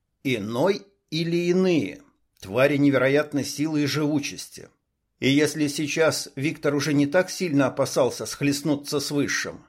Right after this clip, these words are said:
а низших монстров уже перестал воспринимать как серьёзных врагов,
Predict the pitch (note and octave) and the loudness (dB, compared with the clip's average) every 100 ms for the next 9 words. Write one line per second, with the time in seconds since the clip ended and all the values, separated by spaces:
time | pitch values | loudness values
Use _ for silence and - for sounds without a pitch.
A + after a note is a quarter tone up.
0 | - A#2+ A#2 E3+ - D3+ C#3 D#3 D3 - | -8 -2 0 0 0 -4 -4 -2 -2 -2
1 | C3+ C3 C3+ C#3+ C#3 A#2+ - C#3+ C3+ B2 | -4 -2 -2 -2 -4 -6 0 0 0 -2
2 | - C3 C3+ C3+ B2+ - A#2+ - C3 C3+ | -6 -2 2 2 0 -6 -8 -2 -2 0
3 | A#2 G#2+ F#2 A2 A#2 A2+ D3 - | -2 -6 -12 -4 -4 -2 -4 -4